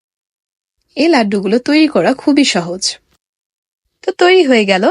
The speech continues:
আমার মতিচুরের লাড্ডু। খুব সহজেই আপনারা বাসায় তৈরি করে ফেলতে পারবেন এভাবেই। আমার রেসিপিটি ভালো লেগে থাকলে অবশ্যই বাসায় ট্রাই করে দেখবেন, আশা করছি আপনাদের কাছে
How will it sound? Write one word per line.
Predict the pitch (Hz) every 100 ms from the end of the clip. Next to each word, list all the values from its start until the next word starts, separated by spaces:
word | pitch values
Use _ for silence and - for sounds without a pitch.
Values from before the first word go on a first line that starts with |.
| 415
আমার | 233 349 269
মতিচুরের | 202 202 - 196 349 254
লাড্ডু। | 165 160 139 160 _ _ _ _ _ _ _ _ -
খুব | 381 392 -
সহজেই | 233 220 196 247 - 226
আপনারা | 220 196 196 330 226
বাসায় | 214 262 269 -
তৈরি | 311 311
করে | 208 -
ফেলতে | - 151 -
পারবেন | 170 185 302 466 - _ -
এভাবেই। | 208 208 175 180 403 _ _ _ _ 254
আমার | 311 349
রেসিপিটি | 320 320 294 339 330
ভালো | - 311 311
লেগে | 269 202 -
থাকলে | 180 262 339 208
অবশ্যই | 202 240 247 - 302
বাসায় | 180 - 240 330
ট্রাই | - 311 302
করে | 185 170 160
দেখবেন, | 170 226 359 -
আশা | 233 285
করছি | 311 302 247
আপনাদের | 190 190 185 180
কাছে | 190